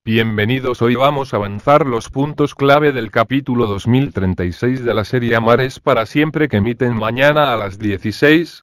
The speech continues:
treinta en Antena tres. Los Gómez buscan cómo conseguir que Manolita pueda salir de la cárcel antes de que se celebre el juicio, mientras la situación se hace pública en la Plaza de los Frutos.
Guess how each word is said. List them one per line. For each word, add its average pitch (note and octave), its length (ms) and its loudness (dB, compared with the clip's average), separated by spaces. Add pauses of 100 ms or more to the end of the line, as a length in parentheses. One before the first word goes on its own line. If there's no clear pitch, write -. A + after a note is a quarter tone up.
treinta D3 680 2
en A2 180 0
Antena C3 460 -2
tres. - 340 0 (500)
Los A2 300 -4
Gómez C3 340 -2
buscan G#2+ 480 -2
cómo G#2+ 300 -2
conseguir G#2+ 560 -2
que A#2 160 -2
Manolita A2+ 540 0
pueda C3+ 340 0
salir A2+ 340 -2
de C3+ 140 -2
la G2 100 -4
cárcel A#2+ 420 -2
antes B2+ 400 -2
de A2+ 120 -2
que G#2 140 -4
se G#2+ 120 -6
celebre G#2 480 0
el F#2+ 60 0
juicio, G#2+ 580 -4 (100)
mientras A2+ 440 -2
la A2 180 0
situación G2+ 540 0
se C3 180 0
hace D3 240 -2
pública B2 560 2
en A#2 140 0
la A2 100 4
Plaza B2+ 360 2
de C3 100 -4
los A2+ 180 -6
Frutos. F2+ 540 -6